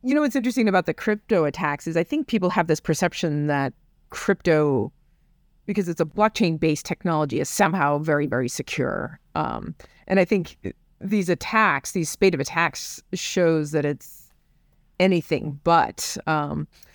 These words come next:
and then it's interesting, it seems like a lot of it happened at the same time that the, the industry was suffering from all of this, like, fraud and different, uh,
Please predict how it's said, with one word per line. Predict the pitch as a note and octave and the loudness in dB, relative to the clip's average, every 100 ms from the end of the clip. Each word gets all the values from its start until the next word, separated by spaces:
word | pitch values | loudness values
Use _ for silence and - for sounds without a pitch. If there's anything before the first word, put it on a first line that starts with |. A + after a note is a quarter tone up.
| - - | -8 0
and | A3+ | 4
then | A3+ | 4
it's | G#3+ | 2
interesting, | A3 A3 G3+ | -2 0 0
it | F3 | 0
seems | A3+ G3 F#3 | 0 0 0
like | E3+ | 0
a | E3 | 2
lot | E3+ F3 | 2 0
of | E3+ | 0
it | - | -4
happened | - D#3+ - D#3 D3 - | -2 -2 0 -2 -4 -2
at | E3 - | -2 -2
the | |
same | D#3 F3+ D#3 D3 | -4 0 2 0
time | - E3+ D#3 | -2 0 0
that | C#3+ C#3 | 0 0
the, | C#3 C3 A#2 - | 0 0 -2 -2
the | D#3+ D3+ | 2 2
industry | E3+ D#3+ - D3 C#3 C3+ | 2 -2 0 0 2 0
was | C#3+ C3 | 0 -2
suffering | - D#3+ - D3 C#3 C#3 | 0 0 0 -2 -2 -4
from | - D3 C#3 C3 C#3+ - _ _ _ _ _ _ _ _ _ | -6 -6 -6 -6 -8 -10 _ _ _ _ _ _ _ _ _
all | - G3 | 2 4
of | F#3 | 4
this, | E3+ D#3+ - | 2 -2 0
like, | C#3 | -4
fraud | - - A#3 G3+ F#3 E3+ E3 D#3+ - | -6 -4 2 4 4 4 2 0 0
and | D#3 D3 C3 B2 D3 - - | 0 0 -2 -4 -6 -8 -6
different, | F#3 G3+ F3 C3+ - - - | -2 0 0 -4 -8 -12 -2
uh, | E3 D3+ - - | 0 0 -2 -6